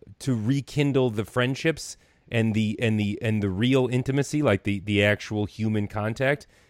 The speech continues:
is the mo-, is, is so important because I think,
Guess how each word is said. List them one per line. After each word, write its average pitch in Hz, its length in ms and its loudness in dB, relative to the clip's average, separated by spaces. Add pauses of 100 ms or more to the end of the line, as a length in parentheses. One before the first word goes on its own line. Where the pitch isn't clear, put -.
(260)
is 131 380 4 (340)
the 113 200 0
mo-, 123 280 6
is, 120 260 0
is 120 180 -2
so 123 180 0
important 113 400 -2
because 113 260 -2
I 120 100 2
think, 123 360 -2